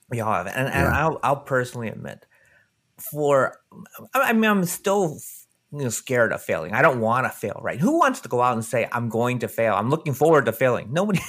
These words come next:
Speaker 1: <laughs> does
Speaker 2: Right.
Speaker 1: that. It's a reality, and we have to
Speaker 2: Mm-hmm.
Speaker 1: accept it. And
Speaker 2: Mm-hmm.
Speaker 1: for the longest time, you know, just digging into my own psyche, I really did not want to fail. I would
Speaker 2: Mm.
Speaker 1: go a pa-,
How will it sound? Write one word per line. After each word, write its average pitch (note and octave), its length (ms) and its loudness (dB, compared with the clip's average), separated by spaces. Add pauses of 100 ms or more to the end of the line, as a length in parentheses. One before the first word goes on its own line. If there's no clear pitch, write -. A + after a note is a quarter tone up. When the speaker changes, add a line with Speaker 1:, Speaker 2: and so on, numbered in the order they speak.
Speaker 1:
<laughs> - 160 -18
does A#3+ 240 4
Speaker 2:
Right. C3 200 6 (360)
Speaker 1:
that. D3+ 140 -8
It's F3+ 160 4
a E3+ 80 4
reality, A#2 800 4 (320)
and B2 160 4
we B2 80 2
have A#2 240 2
to A#2+ 60 -6
Speaker 2:
Mm-hmm. B2 280 6
Speaker 1:
accept - 260 -2
it. - 160 -2 (600)
And A#2 100 2
Speaker 2:
Mm-hmm. A#2+ 200 2
Speaker 1:
for F3+ 100 2
the D#3+ 80 -2
longest D#3+ 640 -4
time, G#2+ 480 -12 (220)
you C3+ 160 -4
know, A#2+ 220 -2 (320)
just A2+ 420 -12 (420)
digging D3+ 320 -2
into D3+ 260 0
my B2+ 240 0
own C3+ 220 0
psyche, C#3+ 640 -2 (600)
I - 360 -2
really C3+ 720 0
did C3+ 320 -2
not A#2 280 -2
want A2 300 -2
to C#3+ 80 -6
fail. G#3 480 -4 (300)
I D3+ 220 4
would D#3 280 4
Speaker 2:
Mm. A#2+ 180 2
Speaker 1:
go C#3 240 6
a C#3 140 2
pa-, - 220 -14